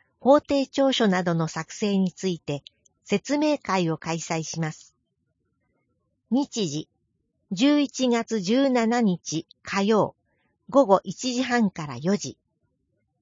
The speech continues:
会場、市役所七階七〇一会議室。当日直接会場へ。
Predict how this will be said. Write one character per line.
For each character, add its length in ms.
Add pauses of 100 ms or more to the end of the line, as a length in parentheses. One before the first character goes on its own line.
会 240
場、 360 (440)
市 180
役 200
所 200
七 300
階 340 (240)
七 260
〇 300
一 460
会 240
議 180
室。 420 (1300)
当 180
日 440 (180)
直 140
接 300
会 240
場 280
へ。 220